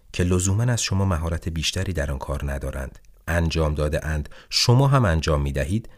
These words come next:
شگفت زده می‌شوید. مسلماً کارهایی هستند که باید به آنها ادامه دهید.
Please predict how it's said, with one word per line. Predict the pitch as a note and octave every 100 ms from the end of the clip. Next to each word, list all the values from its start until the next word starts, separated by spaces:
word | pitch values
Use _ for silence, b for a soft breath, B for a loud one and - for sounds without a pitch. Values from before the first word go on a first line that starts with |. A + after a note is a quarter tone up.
| b -
شگفت | - D#2+ D#2+ - -
زده | F2+ B2
می‌شوید. | A2+ - - - - - _ _ _ _ _ b b -
مسلماً | F2 F2 E2+ E2+ A2 G#2 B B
کارهایی | - G#2 F#2+ C3 A2+
هستند | F#2 D#2 D#2+ D2 C#2+ B B
که | -
باید | F#2 F#2 F#2 G#2+ G2+
به | F2+
آنها | E2+ D#2 F#2 -
ادامه | E2+ D#2+ D2+ D2 C#2+
دهید. | A#1+ - - -